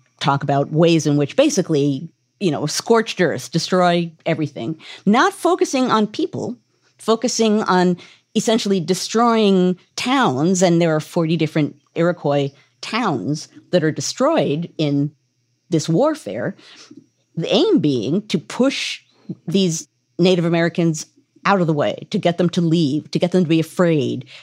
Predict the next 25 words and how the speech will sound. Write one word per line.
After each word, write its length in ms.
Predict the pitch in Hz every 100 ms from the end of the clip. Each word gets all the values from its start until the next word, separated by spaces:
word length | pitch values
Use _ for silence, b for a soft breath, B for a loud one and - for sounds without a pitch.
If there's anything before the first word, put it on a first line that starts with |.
| B
to 120 | 214
make 340 | 214 208 277
them, 200 | - 170
in 100 | 175
a 40 | 175
sense, 320 | - 175 190
refugees 680 | 185 330 330 143 139 147 165
and 220 | 160 156 _
have 260 | - 175 175
them 160 | 170 170
move 160 | 170
on, 260 | 226 254 156
which 180 | 156 160
is 180 | 156 - _ _ _ _
pretty 200 | - 240
much 260 | 170 139 -
what 200 | 139 135 _
happens. 600 | - 170 170 120 131 - - B B B B
And 200 | 160 185
because 400 | 170 - 190 208
their 100 | 196
crops 340 | - 185 185 -
have 100 | 147
been 180 | 151 143
destroyed, 640 | 135 - 147 139 143